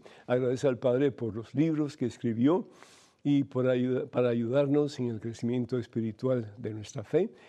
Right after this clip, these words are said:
Y quiere recomendarles a todos los televidentes que compren estos libros, y especialmente el de Promesas Bíblicas para Tiempos Difíciles. No debe de faltar en sus hogares. Muchísimas gracias, amiga.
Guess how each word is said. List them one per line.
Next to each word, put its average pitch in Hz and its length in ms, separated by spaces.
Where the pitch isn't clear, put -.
Y 127 120
quiere 175 340
recomendarles 147 1080
a 113 140
todos 135 180
los 143 160
televidentes 151 800
que 120 220
compren 135 640
estos 113 400
libros, 139 440
y 147 80
especialmente 143 960
el 120 160
de 113 140
Promesas 120 760
Bíblicas 117 640
para 104 240
Tiempos 113 600
Difíciles. 120 720
No 120 140
debe 120 280
de 113 120
faltar 147 540
en 123 140
sus 117 220
hogares. 120 380
Muchísimas 180 540
gracias, 170 400
amiga. 185 360